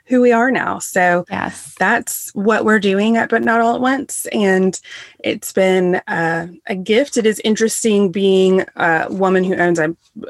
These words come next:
Speaker 1: communications firm that I work with plenty of men.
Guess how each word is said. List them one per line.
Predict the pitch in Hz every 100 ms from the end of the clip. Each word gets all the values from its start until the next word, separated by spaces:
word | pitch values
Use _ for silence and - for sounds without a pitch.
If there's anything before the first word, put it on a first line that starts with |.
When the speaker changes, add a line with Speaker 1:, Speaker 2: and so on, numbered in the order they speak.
| -
Speaker 1:
communications | - 214 202 - 208 - 180 -
firm | 165 160 151
that | - _ _ _ _ _ _ _ _ _ -
I | 190
work | 185 180
with | 190
plenty | - 196 190
of | 185
men. | 180 165 185